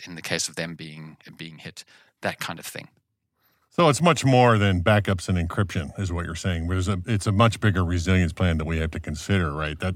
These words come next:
Speaker 2: and as the evolution of ransomware has happened, I guess that's what we're all saying to senior security executives.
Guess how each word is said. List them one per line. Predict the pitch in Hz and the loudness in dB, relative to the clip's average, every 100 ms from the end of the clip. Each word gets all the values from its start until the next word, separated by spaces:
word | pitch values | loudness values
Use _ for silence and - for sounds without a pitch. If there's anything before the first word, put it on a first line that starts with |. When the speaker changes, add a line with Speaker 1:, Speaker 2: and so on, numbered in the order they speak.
| - | -2
Speaker 2:
and | 110 110 85 - _ | 2 2 0 -8 _
as | 135 139 120 | 2 2 4
the | 120 117 113 - - | 6 6 4 0 0
evolution | 131 117 117 123 113 | 2 6 6 6 4
of | 104 90 | 4 6
ransomware | 101 104 107 98 87 | 4 4 4 4 4
has | 87 | 2
happened, | 110 107 113 82 | 4 4 2 0
I | |
guess | 90 98 | 2 0
that's | 95 87 | 0 -2
what | 90 85 | -2 -2
we're | 85 87 | -4 -2
all | 82 | -2
saying | 85 98 87 82 | 0 0 2 0
to | 85 73 | -2 -4
senior | - 101 87 82 78 87 | -2 0 2 0 -4 -8
security | - 98 85 87 76 | -12 -10 -4 -4 -4
executives. | 71 87 90 80 73 73 | -6 -4 -4 -4 -10 -10